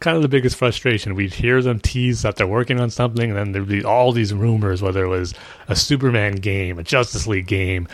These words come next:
uh, another Batman game, like a Batman team-up co-op, or, you know,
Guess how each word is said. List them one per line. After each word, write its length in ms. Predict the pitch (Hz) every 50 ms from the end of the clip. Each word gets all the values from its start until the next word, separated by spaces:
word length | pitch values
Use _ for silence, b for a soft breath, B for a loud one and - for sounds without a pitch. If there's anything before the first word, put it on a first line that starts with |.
| B B B B B B -
uh, 240 | 117 101 98 92 95
another 300 | 107 101 110 127 127 131
Batman 480 | 120 113 127 131 147 151 127 117 117 113
game, 340 | 104 117 104 101 98 98
like 140 | 98 92 90
a 80 | - 90
Batman 340 | 92 107 110 123 117 113 104
team-up 380 | - 135 131 120 117 117 -
co-op, 480 | - - 147 143 131 107 101 101 - - B B B B B B B B
or, 480 | - - 110 104 104 104 107 101 98 95 - - - - 370
you 120 | 151 113
know, 100 | 110